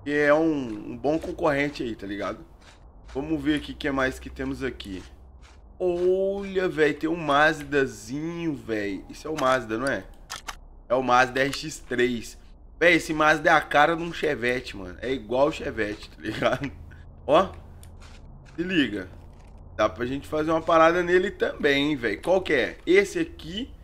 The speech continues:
que parece o Chevette do Guetta, ou aquele ali que se parece o Monza do Chapax, mano? Eu acho que eu vou comprar os dois, que vocês vão me xingar se eu não comprar um, ó. Tem já um trem violento aqui, que eu não sei nem qual que é o nome dele.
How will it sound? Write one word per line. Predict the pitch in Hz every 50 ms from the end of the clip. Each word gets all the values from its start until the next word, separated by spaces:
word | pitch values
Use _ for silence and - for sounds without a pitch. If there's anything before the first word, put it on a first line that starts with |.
| - - - - - - - - -
que | - 165
parece | - - 151 143 139 131 131 131 - 135
o | 131
Chevette | - - 139 131 120 110 117 139 147 170 180 - - 156
do | 127 131
Guetta, | 120 113 147 165 196 214 - - 202 - - - - - -
ou | - 160
aquele | 165 165 175 175 175
ali | 175 170 165
que | 165 -
se | - -
parece | - 151 143 143 147 143 - 147
o |
Monza | 135 135 135 135 127 123
do | 123 127
Chapax, | 120 - 135 120 117 - - 101 95 95 95 - 107
mano? | 101 95 92 90 - - - - - - -
Eu | 113
acho | 131 135 -
que | 143
eu | 139
vou | -
comprar | - 139 135 147 160
os | 175 160 127
dois, | 113 127 131 139 135 135
que | 117
vocês | - 127 120 120
vão | 123
me | 127 131 127
xingar | - - - 123 117 110 117 123 135 143 - - - - - - -
se | - - - 131
eu | 135
não | 135 139 135
comprar | 131 135 123 123 - 117 117 113 110
um, | 120 139 147
ó. | 135 110 95 92 - - - - - - - - - - -
Tem | 117 120
já | 113 117 127
um | 135 143 139
trem | 139 - 120 131 131 127
violento | 117 110 107 127 143 139 131 120 123 131 123 127
aqui, | 110 - 110
que | 123
eu | 123
não | 117
sei | 117 123
nem | 123 135 147
qual | - 147
que | 123 - 123
é |
o | 113
nome | 110 110 107 107
dele. | 98 104 131 147 147 120 -